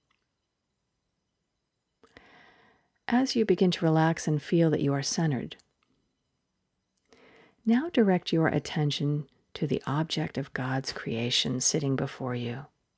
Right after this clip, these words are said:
Ask God,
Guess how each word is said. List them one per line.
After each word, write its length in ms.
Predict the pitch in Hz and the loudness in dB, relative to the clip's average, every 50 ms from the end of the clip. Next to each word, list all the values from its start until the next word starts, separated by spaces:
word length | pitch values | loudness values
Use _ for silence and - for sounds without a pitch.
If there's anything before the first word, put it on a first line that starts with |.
| _ _ _ _ _ _ _ _ _ _ _ _ _ _ _ _ _ _ _ _ _ _ _ _ _ _ _ _ _ _ _ _ _ _ _ _ _ _ _ _ _ _ _ _ _ _ _ _ _ _ _ _ _ _ - - - - - - - _ _ _ _ _ _ _ _ _ | _ _ _ _ _ _ _ _ _ _ _ _ _ _ _ _ _ _ _ _ _ _ _ _ _ _ _ _ _ _ _ _ _ _ _ _ _ _ _ _ _ _ _ _ _ _ _ _ _ _ _ _ _ _ -20 -20 -20 -20 -20 -20 -20 _ _ _ _ _ _ _ _ _
Ask 440 | - - 294 320 320 - - - - - _ _ | -4 -2 -2 -2 -4 -8 -12 -12 -14 -16 _ _
God, 500 | - 185 170 156 143 135 135 139 139 | 0 2 2 2 2 2 0 0 -2